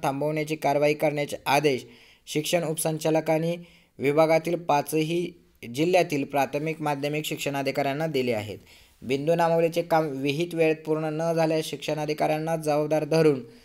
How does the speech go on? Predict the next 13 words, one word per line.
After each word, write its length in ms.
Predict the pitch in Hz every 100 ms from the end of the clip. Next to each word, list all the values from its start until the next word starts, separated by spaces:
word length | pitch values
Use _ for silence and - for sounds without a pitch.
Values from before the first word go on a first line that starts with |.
| _ -
त्यांच्यावर 440 | 139 139 160 165
कार्यवाही 560 | 156 143 139 143 151 156
करण्याचा 480 | 156 147 147 147 147 -
इशाराही 460 | 123 156 151 147
देण्यात 360 | 151 135 123 117
आलेला 280 | 104 104 101
आहे. 260 | 92 - _ _ - _
एकूणच 500 | 123 127 160 170 170
काय, 280 | 160 123 120 - - _ _
इतकं 360 | 127 127 - 165
कार्यवाहीचा 640 | 160 151 160 160 160 165
इशारा 440 | 147 147 160 165
देऊनसुद्धा 840 | 156 147 156 160 156 170 143 127